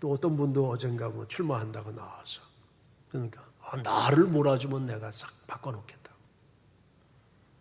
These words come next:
근데 뭐, 모든 사람들이 그렇게 생각하는 사람은 별로 없어요. 그 양반 뭐, 전부 다 육 프로 밖에는 뭐 없잖아. 육 프로. 육 프로. 지금 될 수 있다고 지지하는 사람 육 프로니까.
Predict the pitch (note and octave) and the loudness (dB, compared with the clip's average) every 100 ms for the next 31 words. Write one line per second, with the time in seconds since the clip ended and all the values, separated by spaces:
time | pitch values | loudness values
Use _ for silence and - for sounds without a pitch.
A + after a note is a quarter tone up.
0 | _ _ _ _ _ - - C#4+ D#4+ D#4 | _ _ _ _ _ -18 -8 -4 0 0
1 | A3+ C3+ C#4 E4+ B3+ C#4 C4+ B3+ C4 - | -2 -4 0 2 4 2 0 0 -2 0
2 | G#3+ A#3+ G#3 A#3 A3+ A3 A3 A3 C4 - | -2 -2 2 2 4 2 2 0 -4 -8
3 | - A3+ D#4+ D#4 - A3+ A3+ G3 G3 G3+ | -10 -2 0 0 -2 -4 -4 -4 -6 -6
4 | - G#2 F#3+ G3+ - D#3+ F#3+ F#3+ F3 F3 | -8 -8 -8 -10 -10 -10 -6 -4 -2 -4
5 | D#3+ - - G#3 F3 - G3 E3+ B2 - | -8 -8 -4 -2 -4 -6 -6 -6 -8 -8
6 | B2+ A2 B2+ - - - - - _ _ | -10 -8 -10 -12 -14 -18 -20 -20 _ _
7 | _ _ _ _ _ _ _ _ _ - | _ _ _ _ _ _ _ _ _ -20
8 | _ - C3 B2+ - C#3 G#2 - - - | _ -6 -6 -6 -6 -4 -4 -8 -20 -20
9 | - _ _ _ _ _ _ - - _ | -20 _ _ _ _ _ _ -20 -20 _
10 | _ - - B2 A#2+ A2 - - _ - | _ -16 -8 -6 -6 -8 -14 -20 _ -4
11 | C3+ B2+ E3 B2 C3+ C#3 - C#3+ D3 B2 | -2 0 -4 -6 -6 -6 -4 -2 0 0
12 | A2+ A#2 A2+ A2 - - A2 G#2 - - | -4 -6 -8 -10 -14 -16 -16 -16 -20 -20